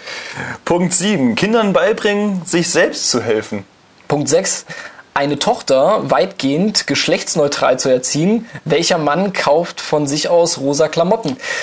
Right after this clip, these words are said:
Speaker 2: Passt
Speaker 1: Ich.
Speaker 2: relativ geil. Genau. Die Antwort ist du.
Speaker 1: Ja. Weil ich finde, das ist in Ordnung.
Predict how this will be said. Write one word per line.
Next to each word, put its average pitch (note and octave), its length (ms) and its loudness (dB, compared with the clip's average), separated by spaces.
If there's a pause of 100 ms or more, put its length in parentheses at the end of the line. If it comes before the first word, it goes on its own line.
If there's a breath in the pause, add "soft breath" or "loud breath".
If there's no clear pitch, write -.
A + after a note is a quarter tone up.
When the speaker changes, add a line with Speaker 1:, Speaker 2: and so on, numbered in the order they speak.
(160 loud breath)
Speaker 2:
Passt F#3+ 240 0
Speaker 1:
Ich. E3 40 2
Speaker 2:
relativ G3 420 2
geil. F#3+ 420 4
Genau. G#3 260 2 (320)
Die D3 100 2
Antwort C#3 300 0
ist - 260 -2 (160)
du. B3+ 280 -2
Speaker 1:
Ja. - 240 0 (400)
Weil A#2 220 2
ich - 100 -10
finde, D3+ 440 -2
das C3 140 -4
ist D#3 140 -4
in D#3+ 60 -4
Ordnung. F3 280 -4